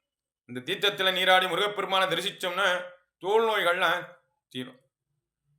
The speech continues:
அருணகிரிநாதர் திருப்புகழ்ல அநேக பெருமைகளை புகழ்ந்து பாடியிருப்பார் முருகப்பெருமானை குறிச்சு.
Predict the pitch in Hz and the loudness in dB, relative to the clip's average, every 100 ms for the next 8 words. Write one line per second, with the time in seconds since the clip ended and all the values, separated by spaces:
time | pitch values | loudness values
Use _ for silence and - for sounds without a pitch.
0 | _ _ _ _ _ _ - 131 214 208 | _ _ _ _ _ _ -10 -4 0 0
1 | 190 185 180 202 190 - - _ _ _ | 4 4 6 4 4 -2 -14 _ _ _
2 | _ _ _ _ _ _ _ 175 214 196 | _ _ _ _ _ _ _ -6 -4 2
3 | 185 175 208 180 180 - _ _ _ _ | 4 6 6 4 2 -12 _ _ _ _
4 | _ _ _ _ 143 196 220 247 190 190 | _ _ _ _ -4 0 6 6 6 0
5 | 185 180 196 180 - _ _ _ _ _ | 2 2 2 -4 -16 _ _ _ _ _
6 | _ _ _ _ _ - 170 190 180 147 | _ _ _ _ _ -2 -2 0 -2 -2
7 | 147 139 156 131 131 156 131 123 107 107 | -2 -4 -4 -4 -6 -6 -8 -10 -12 -18
8 | - | -20